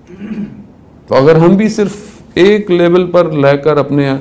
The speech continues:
दीन को लेकर बैठे रहें, अजीजान मोहतरम, मौलाए कायनात ने क्या फरमाया था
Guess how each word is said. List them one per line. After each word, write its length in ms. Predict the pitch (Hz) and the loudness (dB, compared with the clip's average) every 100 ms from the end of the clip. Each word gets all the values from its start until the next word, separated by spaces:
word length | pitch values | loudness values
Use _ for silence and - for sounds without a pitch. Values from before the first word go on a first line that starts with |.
| 139 - | -10 -10
दीन 280 | 117 131 139 | -2 0 2
को 120 | 143 | 0
लेकर 320 | 131 127 131 123 | 0 0 -4 -4
बैठे 340 | 110 104 117 | -4 -2 -2
रहें, 140 | 120 | -2
अजीजान 340 | 113 101 104 117 | -4 -4 -4 -4
मोहतरम, 460 | 135 98 90 92 - - - - - - - - - - | -6 -8 -12 -14 -16 -20 -20 -20 -20 -20 -20 -20 -20 -10
मौलाए 280 | 92 98 117 | -2 0 0
कायनात 500 | 113 104 101 139 143 | 0 -4 -4 -4 -4
ने 60 | 160 | -4
क्या 160 | 160 | -4
फरमाया 460 | 220 202 143 98 85 | -4 -4 -6 -8 -10
था 260 | - - | -14 -16